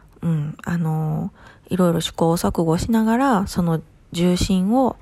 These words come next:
ちゃんと据えた上で、いろんな表現っていうのをね、自分の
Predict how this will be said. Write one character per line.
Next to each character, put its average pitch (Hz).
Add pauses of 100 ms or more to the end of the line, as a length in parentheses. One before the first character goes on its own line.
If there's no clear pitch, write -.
(360)
ち -
ゃ 180
ん 180
と 196
据 -
え 202
た 185
上 277
で、 339 (260)
い 190
ろ 180
ん 165
な 156 (100)
表 170
現 151
っ -
て 151
い 160
う 160
の 156
を 160
ね、 185
自 180
分 165
の 165